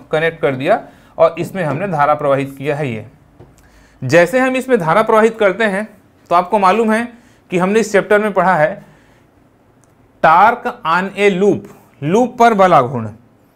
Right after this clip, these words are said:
आपने पढ़ा है लूप पर बला घूर्ण। लूप पर बला घूर्ण में हमने क्या पढ़ा है कि कभी भी जब कॉनकेव कटिंग मैग्नेट के बीच में आर्मेचर को रखा जाता है, आप प्रीवियस टॉपिक याद करो, मैंने आपको पढ़ाया था,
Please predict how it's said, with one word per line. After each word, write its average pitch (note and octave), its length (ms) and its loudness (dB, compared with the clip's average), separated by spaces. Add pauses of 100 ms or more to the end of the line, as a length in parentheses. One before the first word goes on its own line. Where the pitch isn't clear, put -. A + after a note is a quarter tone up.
(200)
आपने E3+ 300 0
पढ़ा G3+ 240 2
है A3 100 2
लूप A3+ 340 -2
पर G#3 260 2
बला F3 280 2
घूर्ण। B2+ 220 -8 (480)
लूप F#3+ 260 0
पर B3 100 4
बला A3+ 240 4
घूर्ण A3+ 160 -2
में A3+ 120 -4
हमने A3+ 220 -2
क्या G#3+ 140 2
पढ़ा A3 240 2
है A#3+ 140 -2 (420)
कि G3 120 -4
कभी G3 420 0
भी A3 280 -2 (120)
जब G3 300 2 (100)
कॉनकेव E3 580 0
कटिंग G#3+ 600 -2 (540)
मैग्नेट F#3 480 -2
के A#3+ 100 0
बीच G3+ 260 -4
में A#3 120 -4
आर्मेचर E3 540 0
को G#3+ 120 -2
रखा G3 280 0
जाता D#3+ 300 0
है, D#3+ 140 -2 (500)
आप D#3+ 140 0
प्रीवियस F3+ 360 0
टॉपिक F3+ 340 -2
याद E3 220 2
करो, E3+ 200 2
मैंने E3+ 200 -4
आपको E3+ 240 -4
पढ़ाया D3+ 280 0
था, G3 240 -4